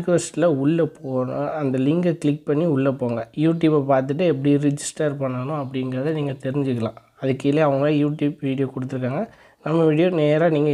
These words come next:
எட்ஜ் கோஸ்ட் லிங்கை கிளிக் பண்ணிருங்க. என்ன பண்ணணும்னா, எனக்கு ஏழாயிரத்தி ஐந்நூறுரூவா கட்டுது, நான் எட்ஜ்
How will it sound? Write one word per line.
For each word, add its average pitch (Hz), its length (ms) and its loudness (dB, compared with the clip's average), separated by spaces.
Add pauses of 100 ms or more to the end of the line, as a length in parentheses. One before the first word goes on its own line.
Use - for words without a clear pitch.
எட்ஜ் 139 240 -2
கோஸ்ட் 151 320 -2
லிங்கை 139 380 0
கிளிக் 135 360 -6
பண்ணிருங்க. 120 440 -2 (840)
என்ன 160 160 2
பண்ணணும்னா, 135 480 -2 (120)
எனக்கு 135 280 0
ஏழாயிரத்தி 143 400 0
ஐந்நூறுரூவா 135 340 0
கட்டுது, 147 360 0
நான் 151 200 -2
எட்ஜ் 135 160 -4